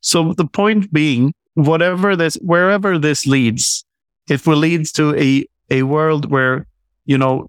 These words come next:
signaling to other people that you're important by buying stuff just doesn't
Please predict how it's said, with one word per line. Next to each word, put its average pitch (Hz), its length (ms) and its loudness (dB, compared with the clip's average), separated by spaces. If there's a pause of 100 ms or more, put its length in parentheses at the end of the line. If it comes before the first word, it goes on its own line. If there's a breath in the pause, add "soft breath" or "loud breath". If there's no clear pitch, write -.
(120)
signaling 165 800 2
to 139 140 0
other 131 240 0
people 127 400 -2
that 120 240 -2
you're 117 120 0
important 113 640 -2
by 117 140 -2
buying 120 380 -2
stuff - 520 -4 (100)
just 147 260 -2
doesn't 131 400 0